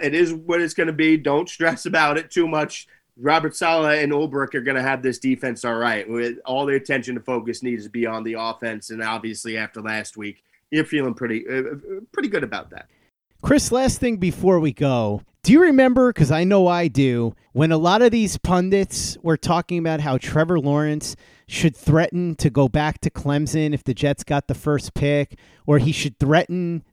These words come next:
Speaker 2: to not play and sit out, and that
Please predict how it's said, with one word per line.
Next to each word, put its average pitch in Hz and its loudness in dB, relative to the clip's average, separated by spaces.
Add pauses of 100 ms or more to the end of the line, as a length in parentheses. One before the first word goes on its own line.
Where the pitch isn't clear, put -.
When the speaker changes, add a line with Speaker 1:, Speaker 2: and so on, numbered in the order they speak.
Speaker 2:
to - 0
not 143 -2
play 147 -2
and 120 -4
sit 156 0
out, 147 2 (420)
and 151 0
that 139 -2